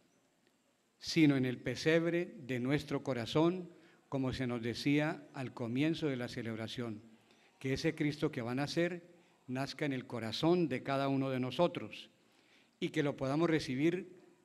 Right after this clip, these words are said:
con alegría, con entusiasmo. Que nuestra preocupación no se limite a crear un ambiente de fiesta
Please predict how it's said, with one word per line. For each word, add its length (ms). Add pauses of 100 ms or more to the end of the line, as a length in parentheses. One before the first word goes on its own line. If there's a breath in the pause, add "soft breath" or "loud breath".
(120)
con 160
alegría, 640
con 200
entusiasmo. 760 (1700 soft breath)
Que 140
nuestra 400
preocupación 960
no 240
se 160
limite 720
a 140
crear 320
un 100
ambiente 540
de 160
fiesta 580